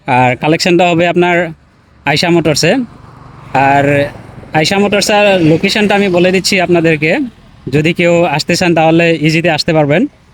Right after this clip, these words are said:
আর যদি কেউ গুয়াহাটির থেকে আসেন, তাহলে, আহ, তারা নিয়ার দুলাহাল পেট্রোল পাম্পের, আহ, কাছে আছে ডিলারটা। আর যদি কেউ বরপেটার থেকে আসেন, তাহলে হবে, উম, মাঝদিয়া পার হয়ে, আহ, গড়াইমারি নিয়ার পেট্রোল পাম্পে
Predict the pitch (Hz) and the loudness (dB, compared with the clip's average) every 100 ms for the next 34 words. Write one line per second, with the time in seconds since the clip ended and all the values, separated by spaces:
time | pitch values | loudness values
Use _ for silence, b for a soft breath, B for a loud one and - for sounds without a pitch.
0 | _ _ _ _ - 131 135 139 131 156 | _ _ _ _ -4 0 2 2 0 0
1 | 185 196 202 170 175 170 190 208 202 190 | 0 0 2 2 0 -2 -4 -2 -2 0
2 | 208 196 180 185 196 202 208 _ _ _ | -2 0 0 2 2 0 -2 _ _ _
3 | _ _ _ _ _ 160 151 147 170 175 | _ _ _ _ _ 0 2 2 0 0
4 | 180 175 147 156 170 175 156 170 160 160 | 0 0 2 2 2 0 0 0 2 -2
5 | 330 _ _ - - 147 165 165 165 160 | -4 _ _ -10 -6 -2 0 2 2 2
6 | 151 127 139 - 156 139 - 202 - - | 2 0 -2 -4 -2 -2 -2 -4 -6 -6
7 | 131 135 127 151 - - 143 151 170 170 | -2 0 0 -4 -6 -4 -2 0 0 0
8 | 180 170 180 214 - 220 - 165 202 294 | 0 0 0 -2 -2 -2 0 0 -2 -4
9 | - - - - - 165 170 185 185 190 | -14 -20 -20 -20 -4 0 2 2 2 2
10 | 175 165 185 190 175 156 143 151 156 175 | 0 0 0 0 2 2 2 2 0 -2
11 | 175 180 160 165 330 - _ _ _ _ | 0 0 0 0 -2 -8 _ _ _ _
12 | _ - 139 135 135 135 127 127 143 165 | _ 0 2 4 2 0 -2 0 0 2
13 | 180 226 170 151 151 - 143 127 127 123 | 2 2 0 0 -4 -2 -2 0 0 0